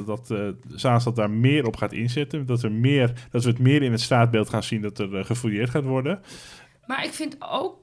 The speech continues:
Speaker 2: maar dat is mijn, misschien mijn gevoel. Dan gaan mensen zo zeggen van: "Ja, het is goed dat het gebeurt." En dan zeg ik: "Ja, maar als jij gefouilleerd wordt, ja, maar ik heb toch niks te verbergen."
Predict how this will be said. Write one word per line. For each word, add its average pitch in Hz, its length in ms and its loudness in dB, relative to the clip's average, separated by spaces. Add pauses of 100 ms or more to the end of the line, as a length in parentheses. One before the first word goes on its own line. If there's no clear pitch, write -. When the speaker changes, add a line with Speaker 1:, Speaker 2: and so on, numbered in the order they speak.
(120)
Speaker 2:
maar 262 300 -2
dat 254 100 -8
is 285 140 -4
mijn, 302 160 2
misschien 302 240 0
mijn 285 160 2
gevoel. 208 540 0 (680)
Dan 262 120 -4
gaan 294 200 0
mensen 302 300 0
zo 277 240 0
zeggen 262 280 -4
van: 240 200 -4
"Ja, 269 120 0
het 302 120 -2
is - 100 -4
goed 302 180 0
dat 277 160 0
het 269 120 -6
gebeurt." 247 680 0 (500)
En 233 80 -10
dan 240 60 -4
zeg 247 120 -4
ik: 233 60 -8
"Ja, 269 60 -4
maar 254 100 -2
als 208 80 -4
jij 277 180 2
gefouilleerd 208 500 -2
wordt, 233 140 -4
ja, 254 80 -2
maar 247 140 -2
ik 233 100 -6
heb 226 140 -10
toch 320 180 -4
niks 262 220 -4
te 208 80 -8
verbergen." 170 600 -4